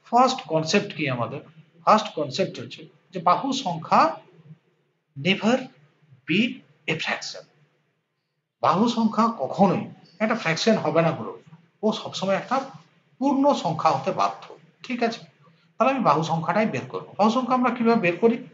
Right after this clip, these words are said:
তিনশো ষাট ডিগ্রিকে বহিঃকোণ দিয়ে ভাগ করবো। বেশ, আমার তাহলে কাজ হচ্ছে এবার শুধু বহিঃকোণটা বের করা। আর আমরা জানি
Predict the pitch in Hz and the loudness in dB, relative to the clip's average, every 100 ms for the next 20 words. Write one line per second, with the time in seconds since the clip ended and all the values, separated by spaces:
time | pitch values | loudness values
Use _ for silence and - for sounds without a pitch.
0 | - - - _ 190 185 - 220 147 131 | -20 -20 -20 _ -4 -4 -4 -2 -2 -2
1 | 165 185 220 233 143 139 - 143 220 226 | -8 -8 -6 -2 -2 -2 -6 -6 -4 -2
2 | 214 - - - _ _ _ _ _ _ | -2 -4 -14 -14 _ _ _ _ _ _
3 | 269 269 - 220 240 240 262 - 170 175 | -6 -6 -6 0 2 2 0 2 0 -2
4 | - 269 269 - 247 170 175 - 202 226 | -6 -2 -2 -2 -2 0 0 0 -2 -2
5 | 120 - 87 - - - - 220 214 220 | -4 -6 -8 -10 -16 -18 -2 2 4 4
6 | 208 190 | 0 0